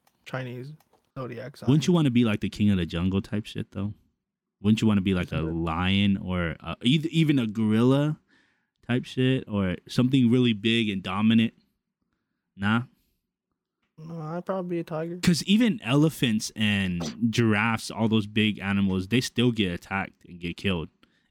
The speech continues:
Speaker 2: And hippopotamus, and those are, you, bro, have you heard those are hella dangerous?
Speaker 1: The hippopotamus? Yeah.
Speaker 2: Yes, dude. They
Speaker 1: Yeah, they're
Speaker 2: fucking kill a
Speaker 1: fucking
Speaker 2: lot of human beings, bro.
Speaker 1: I fucking seen a documentary where a fucking, uh, hippopotamus, a baby,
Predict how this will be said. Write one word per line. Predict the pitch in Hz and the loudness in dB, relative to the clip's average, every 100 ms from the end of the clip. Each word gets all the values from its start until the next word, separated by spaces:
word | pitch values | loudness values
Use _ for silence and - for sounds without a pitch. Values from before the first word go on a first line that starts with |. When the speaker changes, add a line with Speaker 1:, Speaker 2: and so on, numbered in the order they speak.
| _ | _
Speaker 2:
And | 98 92 85 _ _ - | 0 0 -2 _ _ -4
hippopotamus, | 101 98 98 98 95 90 - | -4 -2 0 0 0 -2 -6
and | 87 90 | -4 0
those | 101 120 | 0 2
are, | 120 | 0
you, | 104 123 151 - | -2 0 0 0
bro, | 131 160 | -2 0
have | 139 147 | 0 2
you | 190 | 2
heard | 156 151 | 2 2
those | 165 143 | 2 2
are | 110 | 0
hella | 120 127 | 2 2
dangerous? | 104 107 117 151 170 - - _ _ _ _ _ _ | 2 2 4 2 0 -4 -14 _ _ _ _ _ _
Speaker 1:
The | 147 | -4
hippopotamus? | 156 156 151 196 165 | -4 -4 -2 0 2
Yeah. | 139 165 170 | 4 4 2
Speaker 2:
Yes, | 123 - - | 0 -6 -4
dude. | 127 135 147 135 | 2 4 4 2
They | |
Speaker 1:
Yeah, | 139 | 0
they're | 160 147 | 0 0
Speaker 2:
fucking | 147 127 | 2 0
kill | - 160 165 | 2 0 2
a | |
Speaker 1:
fucking | 139 | 0
Speaker 2:
lot | 143 143 | 0 0
of | 131 | 2
human | 147 135 107 | 2 4 4
beings, | 123 165 113 101 | 4 4 2 0
bro. | 110 131 156 - _ _ _ _ _ - - | 0 0 -2 -6 _ _ _ _ _ -10 -8
Speaker 1:
I | 277 | -6
fucking | 311 294 254 | -8 -8 -8
seen | 262 233 | -8 -6
a | |
documentary | 190 214 202 165 165 208 | -6 -6 -6 -8 -6 -6
where | 196 170 143 | -6 -8 -8
a | 143 | -12
fucking, | 156 160 147 127 113 _ _ _ _ _ 147 | -12 -12 -12 -14 -18 _ _ _ _ _ -16
uh, | 131 - | -12 -12
hippopotamus, | 143 160 156 160 180 - | -14 -16 -12 -10 -12 -14
a | 143 | -16
baby, | 120 143 175 | -14 -12 -12